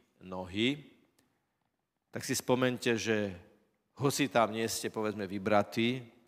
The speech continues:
lebo treba povedať, že nie je práve jednoduché nájsť ľudí, ktorí si nechajú v kostole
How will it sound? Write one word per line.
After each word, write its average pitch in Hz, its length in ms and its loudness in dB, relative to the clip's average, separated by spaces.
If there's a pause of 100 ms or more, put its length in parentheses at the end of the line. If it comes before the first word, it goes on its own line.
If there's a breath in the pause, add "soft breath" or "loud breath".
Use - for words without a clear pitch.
lebo 95 160 -10
treba 95 160 0
povedať, 95 480 -2
že 90 60 -6
nie 98 100 4
je 101 160 6
práve 98 320 0
jednoduché 101 480 -4
nájsť 101 320 0
ľudí, 104 240 -4
ktorí 101 320 -6
si 101 160 -10 (400 loud breath)
nechajú 107 320 0
v - 80 -6
kostole 104 420 -2